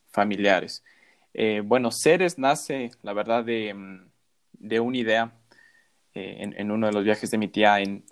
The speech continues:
en Madrid. Existe un, un bar de cereales.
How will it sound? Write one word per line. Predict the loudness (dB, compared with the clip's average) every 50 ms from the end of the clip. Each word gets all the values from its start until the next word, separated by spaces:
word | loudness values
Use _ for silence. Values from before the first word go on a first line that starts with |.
| -20 -20 -20 _ _ _
en | -8 -6 -2
Madrid. | 2 2 2 4 4 4 4 2 0 _ _ _ _ _ _ _ _ _ _ _ _ _ _ _ _ _ _ _ _ _ _
Existe | -12 -4 -2 0 0 2 2 2
un, | 2 2 0 -2 -6 -8 -6
un | -2 0 2 6
bar | 8 8 8 8
de | 4 2
cereales. | 0 2 2 2 2 2 0 -6 -10 -12 -12